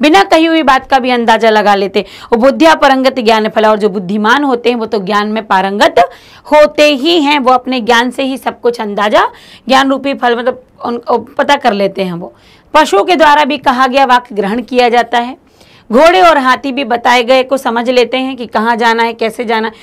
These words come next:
घोड़े को आप जैसा इशारा कर दें, आप उनको लगाम को लेकर वो उस दिशा में चल पड़ता है, वो भी समझता है।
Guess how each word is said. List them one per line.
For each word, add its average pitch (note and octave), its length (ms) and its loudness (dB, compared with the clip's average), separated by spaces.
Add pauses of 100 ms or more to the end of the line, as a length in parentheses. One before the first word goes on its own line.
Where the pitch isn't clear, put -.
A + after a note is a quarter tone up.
(200)
घोड़े A#3+ 220 4
को C#4 120 2
आप C4 120 2
जैसा A3+ 280 -2
इशारा B3+ 360 0
कर B3 160 -4
दें, A#3+ 260 0
आप A3+ 220 -2
उनको B3+ 360 0 (260)
लगाम B3 320 2
को C4+ 100 0
लेकर B3 280 0
वो C#4+ 60 2
उस C4 200 0
दिशा A3 280 -4
में C4 120 -4
चल F4+ 200 0
पड़ता A#3 320 -2
है, G#3 40 0
वो B3 140 2
भी E4 100 0
समझता A#3+ 460 -2
है। D#3+ 220 -10